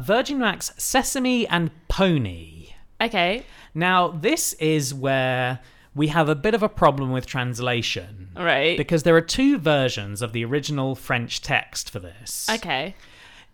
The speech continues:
Speaker 1: In the seventeen twenty-two edition, the word, i-, in the French, it is du sesame et de la pony.
Speaker 2: Okay.
Speaker 1: Pony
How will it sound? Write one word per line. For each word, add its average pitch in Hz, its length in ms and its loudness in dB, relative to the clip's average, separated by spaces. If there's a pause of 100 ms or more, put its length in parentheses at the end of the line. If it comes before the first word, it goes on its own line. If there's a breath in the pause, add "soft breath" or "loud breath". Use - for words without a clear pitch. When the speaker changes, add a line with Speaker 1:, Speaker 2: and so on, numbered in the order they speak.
Speaker 1:
In 180 480 -2
the 170 140 -2
seventeen 254 580 0
twenty-two 190 840 -2
edition, 107 720 -6 (440 soft breath)
the 143 560 0
word, 147 600 0 (500)
i-, 165 40 -4
in 170 300 -2
the 185 60 -4
French, 117 360 -2
it 131 100 -2
is 131 260 -2
du 127 280 -4
sesame 254 760 -2
et 143 180 0
de 147 120 2
la 151 120 4
pony. 98 680 -4 (140)
Speaker 2:
Okay. 202 500 -2 (1300 soft breath)
Speaker 1:
Pony 143 580 0